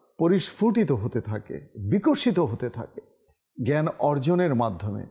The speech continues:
যেমন যেমন মানুষের বয়স বাড়ে, যেমন যেমন মানুষের অধ্যাবসায় বাড়ে, যেমন যেমন মানুষের শিক্ষার্জনের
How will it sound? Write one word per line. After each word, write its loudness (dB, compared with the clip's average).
যেমন 2
যেমন 2
মানুষের 2
বয়স 0
বাড়ে, -2
যেমন 2
যেমন 2
মানুষের 0
অধ্যাবসায় 0
বাড়ে, 0
যেমন 2
যেমন 2
মানুষের 0
শিক্ষার্জনের -2